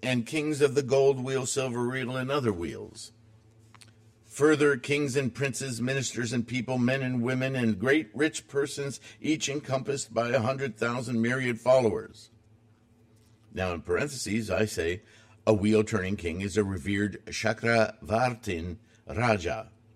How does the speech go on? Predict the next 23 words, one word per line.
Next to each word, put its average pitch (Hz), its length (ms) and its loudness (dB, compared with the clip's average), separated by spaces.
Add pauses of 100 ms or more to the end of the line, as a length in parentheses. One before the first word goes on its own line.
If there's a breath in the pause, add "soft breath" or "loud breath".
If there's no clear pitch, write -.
(320 soft breath)
an 101 220 0
ideal 123 480 2
ruler 110 500 4
or 95 320 0 (300 soft breath)
king 92 460 0
in 98 420 -2
Indian 113 640 0
mythology. 104 1400 0 (1040)
Handy 104 300 0
to 107 160 -8
know. - 440 -6 (1200 loud breath)
A - 120 0
king 160 300 2
who 151 140 4
rules 143 440 4
not 139 180 0
by 135 180 6
force, 139 320 2
but 110 200 -2
by 110 200 8
righteousness 135 840 -2 (420 soft breath)
and 90 300 -2
good, 127 340 -4